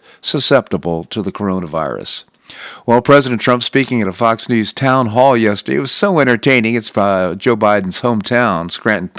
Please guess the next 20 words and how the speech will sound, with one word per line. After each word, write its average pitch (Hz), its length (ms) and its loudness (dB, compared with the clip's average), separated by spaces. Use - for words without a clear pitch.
P-, - 100 -20
P 104 220 -2
A. 82 320 -4
Uh, 98 320 -2
openly 151 340 4
suggested 127 680 0
that 113 120 -2
the 110 80 0
new 139 220 2
Democratic 127 560 0
frontrunner's 120 640 0
repeated 117 520 0
gaffes 117 380 2
could 151 180 0
be 151 120 2
a 127 60 2
sign 127 280 2
of 123 160 -4
competency 120 800 0
issues, 104 520 -2